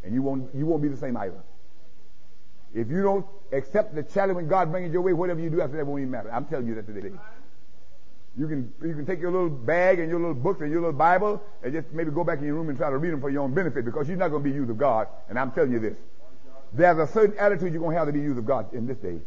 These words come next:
There's a certain quest you're gonna have. I'm telling you this. And there's no need of you fooling yourself, dear one. A person without this quest, they're not going anywhere. They're not going anywhere. And if this is that quest,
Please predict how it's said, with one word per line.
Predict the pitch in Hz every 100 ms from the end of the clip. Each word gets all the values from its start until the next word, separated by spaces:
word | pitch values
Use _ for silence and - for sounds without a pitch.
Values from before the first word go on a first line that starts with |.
| - - - - - - - - - - -
There's | 156 160
a | 135
certain | 220 175
quest | - 240 -
you're | 156
gonna | 151 156
have. | 151 107
I'm | 139 151
telling | 240
you | 180
this. | 147 151 - - - - - - - - - - - - - - - - - - - - - - -
And | 135
there's | 185 190
no | 202
need | 208 226
of | 202
you |
fooling | 180 220 208
yourself, | 175 151 196 147
dear |
one. | 139 135 139 143 - -
A | -
person | - 214 170
without | 160 208 214
this | 175 -
quest, | 165 139
they're | 185
not | 190 160
going | 175 139
anywhere. | 113 107 - -
They're | 110 113
not | 156 185
going | 156 131
anywhere. | 117 104 87 - - - - - - - - - -
And | 160 180 190
if | 190 - 151
this | 254 226
is | 214
that | 196 208
quest, | 170 143 139